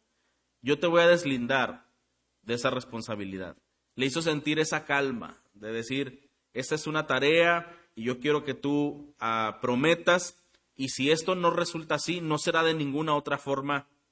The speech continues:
eh, y tú serás deslindado". Entonces, <clears throat> eh,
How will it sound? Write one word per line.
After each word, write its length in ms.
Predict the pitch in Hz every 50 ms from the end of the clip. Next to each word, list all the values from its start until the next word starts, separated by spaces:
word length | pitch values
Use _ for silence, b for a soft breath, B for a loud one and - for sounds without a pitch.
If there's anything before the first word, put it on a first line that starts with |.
| _ _ -
eh, 300 | 113 117 113 110 107 107 -
y 180 | 120 120 120
tú 340 | - 139 143 143 139 139 - -
serás 520 | 110 - 127 120 120 123 123 120 - - - -
deslindado". 680 | 110 117 113 113 113 110 107 101 98 92 78 82 80 _ _ _ b b b b b b b b
Entonces, 500 | 120 - 131 131 127 160 151 147 - - - - 175 - -
<clears throat> 340 | 165 170 156 131 127 - -
eh, 540 | 127 123 120 120 120 117 - - - -